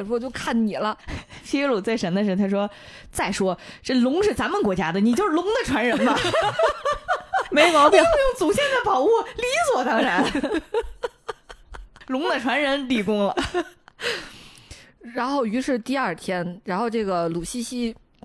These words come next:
Speaker 1: 就在全世界的见证下，他先是游超过了一个世界冠军之后，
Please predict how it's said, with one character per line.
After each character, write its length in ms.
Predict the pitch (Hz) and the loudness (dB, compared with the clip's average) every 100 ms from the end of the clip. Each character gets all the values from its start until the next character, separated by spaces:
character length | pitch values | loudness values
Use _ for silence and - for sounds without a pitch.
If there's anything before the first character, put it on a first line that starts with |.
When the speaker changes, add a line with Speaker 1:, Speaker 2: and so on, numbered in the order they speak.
| 226 233 | -6 -2
Speaker 1:
就 160 | 233 | -2
在 180 | 226 214 | -2 -4
全 400 | 165 - 254 330 | -6 -4 -2 -2
世 160 | 320 320 | 0 0
界 160 | 320 | 0
的 140 | 254 240 | 0 0
见 200 | 269 240 | -2 -2
证 200 | 240 240 | 0 0
下， 200 | 240 170 _ - - - - _ - - | 0 -6 _ -20 -20 -20 -20 _ -20 -12
他 180 | - 277 | -4 -4
先 260 | 277 285 285 | -2 -2 -2
是 140 | 233 185 - - _ - | -2 -4 -8 -18 _ -16
游 340 | 196 208 202 | -6 -2 0
超 240 | 240 - 269 | -2 -2 0
过 160 | 247 | 0
了 100 | 185 | -2
一 200 | 180 170 | -2 -2
个 180 | 226 247 | -2 -2
世 180 | - 190 | -4 -4
界 140 | 180 | -4
冠 200 | 180 165 | -2 -4
军 180 | 170 180 | -4 -4
之 120 | 180 | -4
后， 240 | 185 185 | -4 -4